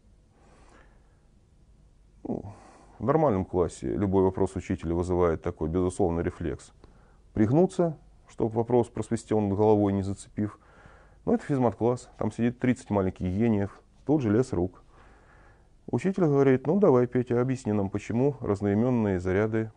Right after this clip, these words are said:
притягиваются". А Петя, он мальчик хитрый. Пока учитель, э, рассказывал то, что они и так знают, Петя успел прочитать несколько параграфов учебника вперёд, встаёт и радостно начинает докладывать, что вот есть такой закон Кулона,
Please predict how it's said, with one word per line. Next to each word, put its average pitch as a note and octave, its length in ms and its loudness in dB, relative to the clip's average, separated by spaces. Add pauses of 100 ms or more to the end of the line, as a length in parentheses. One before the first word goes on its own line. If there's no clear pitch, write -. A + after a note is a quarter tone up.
(100)
притягиваются". D#2+ 960 -6 (840)
А - 140 4
Петя, F#3 260 6
он C3 60 6
мальчик G#2 520 4 (200)
хитрый. D#3+ 580 4
Пока D#3 240 2
учитель, G2+ 500 2
э, F#2 340 4
рассказывал F#2 640 2
то, G#2 160 -2
что F#2+ 160 -4
они F#2 140 -2
и - 20 -8
так E3 260 0
знают, C3+ 400 0
Петя F3 240 0
успел F#2+ 300 0
прочитать - 500 -4
несколько F2+ 400 -4
параграфов F#2 580 0
учебника F2 440 -4
вперёд, G#3+ 360 0 (540)
встаёт B3 480 4
и A3 140 6
радостно D#3+ 400 4
начинает A#2+ 400 2
докладывать, F#2 560 0
что - 140 0
вот D#3 120 2
есть A3+ 400 0 (120)
такой A#2+ 280 4
закон B2+ 320 4
Кулона, C#3+ 540 4